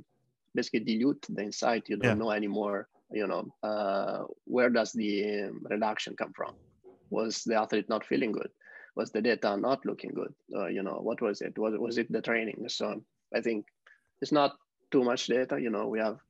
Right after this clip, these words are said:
Speaker 1: few data streams here and there. You look at the subjective data, the objective markers of physiological stress,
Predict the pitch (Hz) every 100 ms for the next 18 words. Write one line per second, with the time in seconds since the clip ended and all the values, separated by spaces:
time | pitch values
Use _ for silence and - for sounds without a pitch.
0 | _ _ - 123 120 120 - 131 123 -
1 | 113 113 113 143 131 104 101 - 95 -
2 | - 120 - 120 117 117 117 113 - -
3 | - - - _ _ _ _ _ - 123
4 | 127 - 123 117 117 117 117 - - -
5 | 110 104 107 - 104 - 117 113 - -